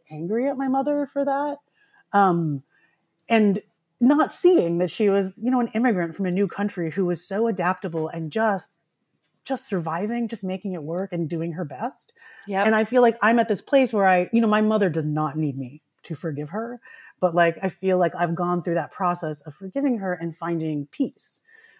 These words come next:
Speaker 1: like, in that. And a lot of this book was really about, this was a lot of the surprises. I wrote a lot about the ways in which I have mothered myself.
Speaker 2: Yes.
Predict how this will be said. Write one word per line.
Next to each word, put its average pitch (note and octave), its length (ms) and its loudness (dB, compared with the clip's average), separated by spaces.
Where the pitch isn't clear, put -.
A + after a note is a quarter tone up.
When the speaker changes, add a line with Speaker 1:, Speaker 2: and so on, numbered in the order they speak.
Speaker 1:
like, D#3 220 -2
in F3 180 0
that. D#3+ 480 0
And G#3 300 0
a G#3 80 0
lot G#3+ 320 2
of A#3+ 100 0
this G#3 140 -2
book G3 240 -4
was F#3 160 -6
really F3+ 360 -2
about, D3+ 600 -4
this B3+ 160 4
was C4+ 160 4
a G3 60 2
lot E3+ 320 2
of E3+ 100 -6
the D#3+ 100 -4
surprises. F3 500 0
I E3 80 -2
wrote F3+ 380 2
a G3 40 -2
lot F3+ 240 0
about F3+ 180 -2
the F3+ 80 -4
ways E3 320 -4
in F3 140 -4
which D3 140 -8
I D3 100 -8
have C#3+ 120 -8
mothered C#3 400 -10
myself. B2+ 440 -16
Speaker 2:
Yes. G3 480 -2